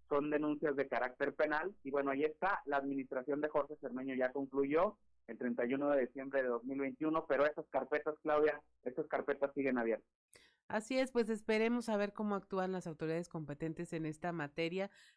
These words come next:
Speaker 2: porque, pues, todo es en perjuicio de la ciudadanía y de la administración pública municipal, que definitivamente, pues, tiene que solventar las deficiencias y, pues, ya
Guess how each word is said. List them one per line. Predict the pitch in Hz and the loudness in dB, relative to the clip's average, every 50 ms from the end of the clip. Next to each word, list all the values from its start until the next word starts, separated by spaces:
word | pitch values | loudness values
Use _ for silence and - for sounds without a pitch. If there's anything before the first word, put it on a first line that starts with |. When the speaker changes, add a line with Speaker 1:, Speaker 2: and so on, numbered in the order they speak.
| _ _ | _ _
Speaker 2:
porque, | 196 214 208 - 202 | -6 -6 -6 -6 -12
pues, | - - 151 - - | -14 -14 -18 -14 -10
todo | - 185 185 190 | -8 -6 -6 -6
es | 180 - | -6 -6
en | 185 165 | -8 -8
perjuicio | - - 151 143 143 - 170 165 - 190 190 | -8 -8 -12 -12 -10 -10 -10 -8 -6 -6 -4
de | 185 | -4
la | 175 156 143 | -4 -4 -8
ciudadanía | 131 - 151 151 151 147 143 143 147 156 165 175 180 185 185 175 180 - _ - - _ _ _ | -8 -10 -10 -8 -8 -10 -10 -10 -10 -8 -8 -6 -6 -4 -6 -6 -8 -10 _ -20 -20 _ _ _
y | - 156 175 185 190 190 170 156 | -6 -4 -2 -2 -2 -2 -2 -2
de | 160 160 160 | -2 -2 -2
la | 156 151 | -2 -2
administración | 151 156 160 156 151 160 151 147 - - 151 156 - - 180 175 175 175 | -2 -2 -2 -2 -2 -4 -4 -6 -6 -8 -8 -8 -8 -6 -6 -4 -4 -4
pública | 175 - 185 180 185 180 180 - 180 170 | -6 -8 -8 -6 -6 -8 -6 -6 -6 -4
municipal, | 165 151 156 156 151 - - 165 156 - 175 170 165 170 - _ _ _ _ _ | -4 -4 -4 -6 -6 -8 -10 -10 -4 -2 -2 -2 -2 -4 -10 _ _ _ _ _
que | _ - | _ -6
definitivamente, | 170 170 165 170 180 170 - 196 190 180 180 180 175 196 | -4 -4 -2 -2 -4 -2 -2 -2 -2 0 -2 -2 -4 -6
pues, | 185 170 160 - | -10 -10 -12 -10
tiene | - 170 175 170 170 | -8 -6 -6 -6 -6
que | - 175 175 175 180 - _ _ _ _ _ _ | -6 -6 -6 -6 -8 -12 _ _ _ _ _ _
solventar | - - 180 175 175 170 170 170 165 170 165 - 180 185 180 180 | -8 -4 -2 -2 0 0 0 0 -2 -2 -2 0 0 0 0 0
las | 190 196 196 190 180 - - 160 | -2 -4 -4 -4 -6 -10 -10 -8
deficiencias | 180 185 180 - 214 208 - 214 190 170 - 185 185 190 185 - - | -6 -6 -6 -8 -8 -6 -6 -6 -6 -6 -6 -8 -8 -8 -8 -10 -12
y, | - 160 170 170 170 | -10 -10 -8 -10 -10
pues, | - - 139 135 139 | -12 -12 -12 -10 -8
ya | 151 143 139 | -8 -10 -10